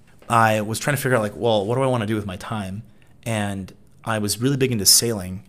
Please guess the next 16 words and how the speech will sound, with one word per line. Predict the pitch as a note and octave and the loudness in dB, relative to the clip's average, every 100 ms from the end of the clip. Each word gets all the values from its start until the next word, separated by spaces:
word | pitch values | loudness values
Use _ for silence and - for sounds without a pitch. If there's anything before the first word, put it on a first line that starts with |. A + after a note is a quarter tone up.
| - | -18
um, | - G#2 F#2+ F#2 F2+ F2+ - - - - | -12 -10 -8 -10 -10 -12 -16 -20 -20 -8
at | G#2+ | -6
Notre | G#2 G2+ | -6 -6
Dame. | G2 G#2 G#2+ | -8 -8 -12
I, | - G2 F#2 G2 - - | -8 -6 -8 -12 -18 -14
uh, | G#2 G2+ | -12 -10
joined | G2+ A#2+ A#2 | -4 -2 0
the | |
team, | G#2 D3 D3 D3 | -2 -2 -2 -4
and | - G#2+ | -6 -6
I | G2 G#2 | -4 -2
learned | G#2+ A2 | 0 2
to | G2+ | 4
sail | - G#2 F#2+ | 4 2 -4
with | F#2+ A2 | -4 -6
Alex | - F#2+ F#2+ - - | -6 -6 -4 -2 -2